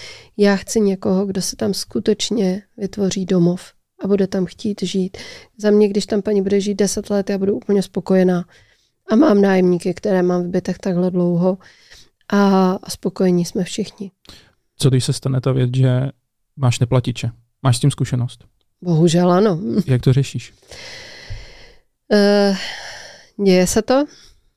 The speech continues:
Speaker 1: Eh, naštěstí ne zas tak často. Ale jak to řeším? No, eh, v první řadě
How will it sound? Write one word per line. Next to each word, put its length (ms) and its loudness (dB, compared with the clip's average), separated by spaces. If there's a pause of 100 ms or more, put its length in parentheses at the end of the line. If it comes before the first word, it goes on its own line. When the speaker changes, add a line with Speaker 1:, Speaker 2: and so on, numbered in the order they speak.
(240)
Speaker 1:
Eh, 600 4
naštěstí 840 0
ne 180 2
zas 140 -2
tak 180 -4
často. 460 -2 (800)
Ale 420 4
jak 160 -2
to 100 0
řeším? 460 0
No, 340 2 (100)
eh, 360 -4
v 140 -16
první 400 4
řadě 560 2